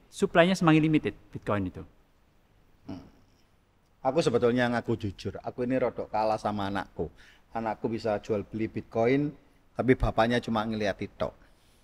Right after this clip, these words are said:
Speaker 1: Karena ya itu, kalau memang kalau orang itu kadang-kadang tergantung profilnya, profil resikonya ya. Kadang ada orang yang, "Wah, ini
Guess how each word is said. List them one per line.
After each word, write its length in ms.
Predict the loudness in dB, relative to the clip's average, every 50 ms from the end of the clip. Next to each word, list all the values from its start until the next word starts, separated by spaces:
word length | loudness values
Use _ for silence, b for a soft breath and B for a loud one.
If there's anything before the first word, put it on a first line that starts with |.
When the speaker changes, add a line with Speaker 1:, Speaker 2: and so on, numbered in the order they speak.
| _ _ _ _ _ _ _ _
Speaker 1:
Karena 240 | 0 2 2 4 4
ya 140 | 6 4 4
itu, 260 | 4 2 0 -2 -4 -8 -6
kalau 340 | -2 2 2 4 4 2 0 -4 -16 -20 -12 -2
memang 380 | 0 2 4 6 6 4 4
kalau 440 | 4 4 4 4 4 4 2 2 0 -2
orang 280 | -2 -2 0 0 0 -2
itu 80 | -2
kadang-kadang 440 | -2 -2 0 0 2 2 2 2 2
tergantung 480 | -2 -4 -2 -2 0 0 2 2 4 4 4 4 2 2 0 -4 -6 -8 -10 -14 -18 -20 -20 -20 _ _ _ -20 -20 _ _ _ _ _ _ _ _ _
profilnya, 480 | 0 2 2 4 4 4 4 4 4 4
profil 280 | 4 4 4 6 6 6
resikonya 540 | 6 6 4 4 6 8 8 8 8 8
ya. 160 | 6 4 2 -2 -6 -8 -14 -20 -20 _ _ _ _ _ _ _ _ _ _ _ _ _ _
Kadang 240 | 0 4 4 6 6
ada 60 | 8
orang 140 | 8 8 6
yang, 100 | 6 4
"Wah, 160 | 2 0 -4 -4 -6
ini 400 | -2 0 2 4 2 2 0